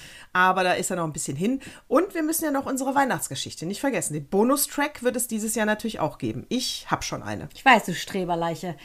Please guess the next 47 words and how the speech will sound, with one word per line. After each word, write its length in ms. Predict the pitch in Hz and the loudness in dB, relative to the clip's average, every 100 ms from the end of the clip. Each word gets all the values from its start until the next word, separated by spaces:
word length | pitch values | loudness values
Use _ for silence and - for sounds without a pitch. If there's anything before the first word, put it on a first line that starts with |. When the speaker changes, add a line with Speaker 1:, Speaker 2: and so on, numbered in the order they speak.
| - | -8
Speaker 2:
Du 120 | 254 247 | 2 4
hast 220 | 247 - | 4 2
ja 140 | 254 | 4
deine 340 | 208 233 240 208 | 8 10 10 10
Speaker 1:
<laughs> 20 | |
Speaker 2:
selber 320 | 269 349 247 | 8 10 6
geschrieben. 600 | 208 - 214 214 202 254 | 6 0 0 -2 0 -2
Äh, 500 | 370 262 240 226 233 | 2 6 8 8 6
ich 80 | 370 | 10
Speaker 1:
Ja. 280 | 415 453 370 | 12 12 12
Speaker 2:
weiß. 120 | 605 - 508 - 415 | 10 12 12 12 10
Ja, 220 | 415 320 311 | 10 6 6
ich 100 | 285 | 6
Speaker 1:
Genau. 140 | 311 | 6
Speaker 2:
sag 120 | 359 285 | 10 10
mal 120 | 415 440 | 10 8
so, 80 | 415 | 6
ich 160 | 269 302 | 6 6
habe 220 | 381 440 | 6 6
noch 140 | 392 | 2
zwei 220 | - 285 240 | 4 6 8
Wochen. 280 | 254 359 427 - - | 6 2 -4 -8 4
Wer 200 | 311 302 240 | 8 8 6
weiß, 400 | 277 269 440 - | 4 4 2 0
ob 160 | 285 311 | -2 0
es 140 | 349 | 0
mich 160 | 320 311 | 2 2
nicht 120 | 311 | 0
in 60 | 294 | 0
den 140 | 302 | 0
Fingern 320 | 294 254 254 | 0 0 0
juckt. 240 | 254 277 - | 0 -2 -4
Wer 260 | 214 247 277 320 | -2 4 4 2
weiß. 560 | 208 - 151 - - - _ _ - | -2 -4 -8 -16 -20 -20 _ _ -8
Speaker 1:
So, 440 | 202 277 392 147 - | 0 6 6 6 -2
so, 300 | - 277 160 | 0 4 4
vielleicht 320 | - 208 196 | 2 0 2
schreibst 260 | - 233 - | 2 0 2
du 40 | |
auch 120 | - 277 | -2 0
eine 220 | 175 135 | -2 -2
selber. 260 | 135 123 | -4 -4
Speaker 2:
Aber 140 | 120 208 | -2 0
wahrscheinlich 340 | 262 311 294 | 0 0 0
nicht. 260 | - 427 - - - 320 - | -4 -8 -10 -12 0 0 8
Speaker 1:
<laughs> 380 | 539 - 480 | 8 10 8
Aber 160 | - | 10